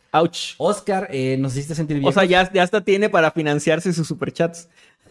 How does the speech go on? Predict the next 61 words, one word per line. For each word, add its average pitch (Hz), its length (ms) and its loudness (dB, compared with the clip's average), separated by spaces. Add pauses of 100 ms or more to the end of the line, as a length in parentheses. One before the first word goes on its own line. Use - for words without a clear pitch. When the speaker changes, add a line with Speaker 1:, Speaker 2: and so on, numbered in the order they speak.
(580)
Speaker 2:
O 127 60 -12
sea, 139 160 -2
ya, 143 260 -4
o 202 360 2
juntó 151 260 -4
desde 175 180 -4
la 160 120 -2
primaria 147 440 -4
los 196 260 -2
Speaker 1:
Un, 131 40 -14
Speaker 2:
veinte 180 260 2
Speaker 1:
un 190 80 2
Speaker 2:
pesitos. 180 380 2
Speaker 1:
peso, 185 160 4
un 170 80 2
pesito. 170 460 -2
Speaker 2:
Un, 139 240 -10
un 131 200 -4
pesito 147 320 -6
por 151 200 -4
día 147 260 -2
y 139 60 -2
no, 120 140 -2
nada, 113 340 -4
muchas 123 180 -4
gracias. 117 320 -4 (180)
La 139 120 -4
verdad 143 100 -2
es 143 60 -12
que 170 80 -10
se 160 80 -2
aprecia 156 260 -4
bastante 151 520 -2
y, 156 280 -2
pues, 135 300 -6
nos 147 140 0
hiciste 147 180 -6
sentir 196 240 -2
viejos, 190 220 0
Speaker 1:
Eh, - 40 2
Speaker 2:
pero 160 200 4
Speaker 1:
era 170 80 6
Speaker 2:
me 165 40 8
da 156 80 4
Speaker 1:
de, 156 60 2
Speaker 2:
gusto 156 340 -4
Speaker 1:
de 147 120 2
los 143 100 0
Speaker 2:
que 113 60 -8
Speaker 1:
que 143 40 -2
salían 147 300 0
en 165 200 0
el 135 400 0
descanso, 135 640 -4
de, 143 240 -10
"Préstame - 240 -6
un 196 40 -8
peso, 170 280 -10
préstame 170 200 -10
un 190 40 -12
peso", - 320 -14